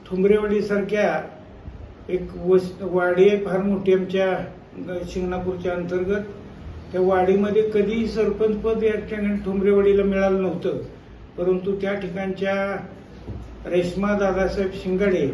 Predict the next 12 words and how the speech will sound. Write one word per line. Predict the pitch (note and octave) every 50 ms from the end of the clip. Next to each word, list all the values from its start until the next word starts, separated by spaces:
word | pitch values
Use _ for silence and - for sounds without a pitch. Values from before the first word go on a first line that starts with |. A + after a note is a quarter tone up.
| - - - - - - - - - - - - D#3
या | E3+ F3 F#3 F#3 F#3 F#3 F#3 F#3+ - - - - - - - - - -
महिलेला, | F3 F3 F3 F3 F3+ F#3+ G#3 A3+ A3 G#3+ F#3+ D#3+ C#3+ C3+ B2+ - - - - - - - - - E3
धनगर | F3 F3+ F3+ F3+ G3 G3+ G3
समाजाच्या | - G3 F#3 F#3 F#3 F#3 F#3 F#3 F#3 F#3+ F#3+
महिलेला | F#3 F3+ E3+ E3+ F3 F#3+ G3 G#3 A3 A3+ A3+ G3+ - - - - - - - - - F3+
या | F3+
ठिकाणी | F3+ F#3 F#3 F3 G3 F#3+ F#3+ G3 F#3+
पहिल्यांदा | - F#3 F#3+ F3 F3 F#3 G3 G3 G3 G3 G3+ G#3+ A3 A3 A3 - - - - - - - - -
या | F3+ F#3 F#3+
ठिकाणी | F#3 F#3 - G3 F#3+ G3 F#3+
सरपंच | F3+ - G3 F#3 E3+ E3+ F#3 F#3 F#3 F#3
पदाचा | F3+ F#3 F#3 F#3 F#3+ F#3 F#3 F#3+ F#3+ F#3 F3 E3+